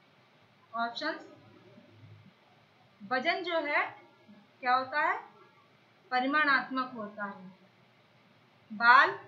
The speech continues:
भी परिमाणात्मक या संख्यात्मक होते हैं, दांत भी संख्यात्मक होते हैं। तो ऑप्शन हमारा कौन सा है?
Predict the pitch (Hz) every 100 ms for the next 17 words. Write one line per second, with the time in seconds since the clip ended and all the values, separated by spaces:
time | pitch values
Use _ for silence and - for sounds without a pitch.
0 | - - - - 220 302 359 - - 240
1 | 254 269 269 269 277 320 311 294 285 247
2 | 240 226 240 254 247 233 247 233 240 240
3 | - _ - - - 247 262 330 - -
4 | - - _ _ - _ _ _ - 285
5 | 311 294 277 277 277 277 285 269 254 277
6 | 302 285 262 - 311 285 285 294 285 277
7 | 302 302 359 -